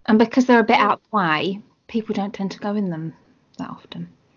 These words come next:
Speaker 1: As for the ones that I'll avoid, the ones by Tomorrowland Terrace. By the hub,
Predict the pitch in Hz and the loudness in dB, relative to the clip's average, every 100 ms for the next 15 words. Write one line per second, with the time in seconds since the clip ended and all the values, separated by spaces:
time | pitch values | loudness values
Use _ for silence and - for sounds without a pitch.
0 | _ _ _ _ _ _ _ _ _ _ | _ _ _ _ _ _ _ _ _ _
1 | _ _ - 208 226 220 214 - 214 202 | _ _ -2 2 6 6 4 0 2 6
2 | 208 202 175 - 185 185 - - 240 220 | 6 4 -2 -6 -8 -14 -14 -4 4 4
3 | 175 170 233 254 - - _ _ _ - | 4 4 2 0 -8 -20 _ _ _ -20
4 | - _ _ _ - 214 196 202 202 190 | -20 _ _ _ -8 -6 -4 2 2 2
5 | 175 180 175 - 190 175 160 160 156 143 | 0 0 0 -2 -4 -4 -6 -8 -8 -10
6 | - 147 - - - - - _ _ _ | -14 -18 -16 -18 -16 -20 -20 _ _ _
7 | _ _ _ _ _ - _ - - _ | _ _ _ _ _ -20 _ -20 -20 _
8 | _ - 220 190 196 160 147 | _ 0 2 4 2 0 0